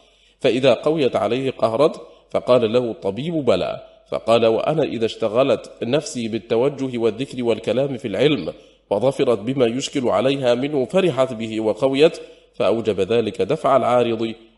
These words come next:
هذا أو نحوه من الكلام.'" والمقصود أن ترك كثير من الناس الاستشفاء بالعسل لا يخرجه عن كونه شفاء،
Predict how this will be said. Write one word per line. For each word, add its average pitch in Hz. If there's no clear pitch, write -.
هذا 107
أو 123
نحوه 107
من 107
الكلام.'" 90
والمقصود 131
أن 107
ترك 156
كثير 175
من 151
الناس 151
الاستشفاء 143
بالعسل 131
لا 180
يخرجه 151
عن 127
كونه 147
شفاء، 135